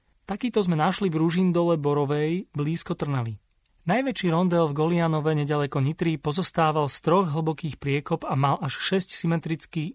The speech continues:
rozmiestnených vchodov. Priemer rondelov sa pohybuje od štyridsaťpäť, päťdesiat až do dvesto metrov.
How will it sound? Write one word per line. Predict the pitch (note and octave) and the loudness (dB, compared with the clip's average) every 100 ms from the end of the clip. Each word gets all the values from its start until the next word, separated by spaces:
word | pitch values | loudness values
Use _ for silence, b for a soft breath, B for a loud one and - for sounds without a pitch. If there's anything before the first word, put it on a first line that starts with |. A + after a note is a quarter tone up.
| - | -2
rozmiestnených | D#3 E3 E3+ - D#3 D3 - | 0 2 0 0 -2 -2 -4
vchodov. | C#3+ B2 A#2 A#2 _ - | -2 -2 -2 -6 _ -4
Priemer | G#3 A#3 D3+ | 0 0 2
rondelov | E3+ G3 F#3+ E3 | 0 2 2 0
sa | - | -2
pohybuje | - F3 F3 D#3+ F3+ | -2 -2 0 -2 -4
od | - | -6
štyridsaťpäť, | - - G3 F3+ F3 - - E3 - - | -8 -4 -4 -2 -6 -4 0 0 0 -12
päťdesiat | - E3+ F3 - E3 D3+ D3 | -6 -2 -2 -2 0 0 0
až | F3 D3 - D3 | -6 -8 -8 -4
do | C#3 | 0
dvesto | D#3+ - D#3 | 0 0 -2
metrov. | C3 - G#2 G#2 | -4 -6 -12 -14